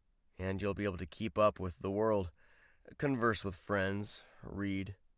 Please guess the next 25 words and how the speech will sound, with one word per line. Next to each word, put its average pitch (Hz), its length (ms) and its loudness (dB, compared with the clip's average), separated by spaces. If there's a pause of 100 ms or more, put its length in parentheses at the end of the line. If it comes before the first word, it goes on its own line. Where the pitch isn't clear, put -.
(720)
He 101 140 -6
smiled 92 720 0
and 87 280 -4
gestured 87 540 -2
at 80 100 -4
the 87 80 -8
silent 92 320 0
television 92 640 -4
set. - 320 -8 (800)
He 123 100 -4
smiled 113 640 6
and 104 160 0
gestured 104 400 0
at 101 80 -4
the 92 100 -6
silent 101 380 2
television 95 480 0
set 101 260 -2
he 98 140 -4
was 92 160 -4
certain 85 460 0
the 78 100 -4
man 87 240 -2
never 85 240 -2
watched. 92 500 -2